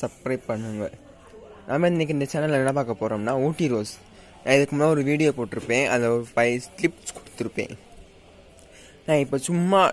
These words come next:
டெமோக்காக காமிக்கிறேன். வெறும் மீன், ஒரு மீனை தான் புதைச்சு வச்சேன் ஃப்ரெண்ட்ஸ். பாருங்க எவ்வளவு தளிர், நீங்களே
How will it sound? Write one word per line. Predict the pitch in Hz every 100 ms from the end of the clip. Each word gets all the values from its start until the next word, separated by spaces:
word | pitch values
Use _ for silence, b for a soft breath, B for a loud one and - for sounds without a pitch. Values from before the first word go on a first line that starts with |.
| - 151
டெமோக்காக | 139 151 156 156 262
காமிக்கிறேன். | 240 - 117 139 170 - - - - - - -
வெறும் | 139 160 220 185 170
மீன், | 190 196 180 127
ஒரு | 139 151 156
மீனை | 165 190 185
தான் | 160
புதைச்சு | 131 - 127
வச்சேன் | 117 110
ஃப்ரெண்ட்ஸ். | 110 104 - B B B - -
பாருங்க | 127 123 110 110 120
எவ்வளவு | 156 175 135 113
தளிர், | 120 139 127 123
நீங்களே | 139 156 151